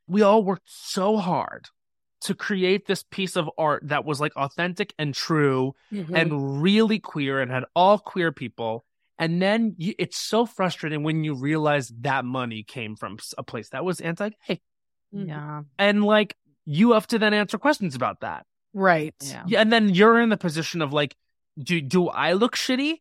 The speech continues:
Speaker 1: You know what I mean?
Speaker 2: Mm-hmm.
Speaker 1: Because, like, by the way, I made almost no money on that.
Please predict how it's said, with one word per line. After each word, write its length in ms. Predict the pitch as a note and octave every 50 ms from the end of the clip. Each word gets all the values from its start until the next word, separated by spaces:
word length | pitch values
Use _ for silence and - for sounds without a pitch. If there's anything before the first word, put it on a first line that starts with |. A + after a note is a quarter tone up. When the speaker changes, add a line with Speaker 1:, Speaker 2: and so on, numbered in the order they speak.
| _ _ _ _ _ _ _ _ _
Speaker 1:
You 100 | - G3
know 20 | G#3
what 80 | G#3+ G#3+
I 120 | G3+ G3
mean? 240 | G3 G3+ G#3+ A3+ A#3
Speaker 2:
Mm-hmm. 100 | A3 G#3+
Speaker 1:
Because, 240 | F3+ G#3 G3+ E3+ -
like, 260 | F#3+ F#3 F3+ - _ _ _ _ _ -
by 140 | C#3 C3 A#2+
the 80 | A#2+
way, 100 | A2+ A2
I 60 | A2
made 160 | A2 B2+ C#3 B2+
almost 280 | A2+ G#2 G#2+ G#2+ - -
no 140 | C3 B2 A2+
money 240 | A#2 A#2 G#2 G2 F#2
on 180 | F#2 F#2 G2
that. 240 | G2+ F#2+ A2+ - -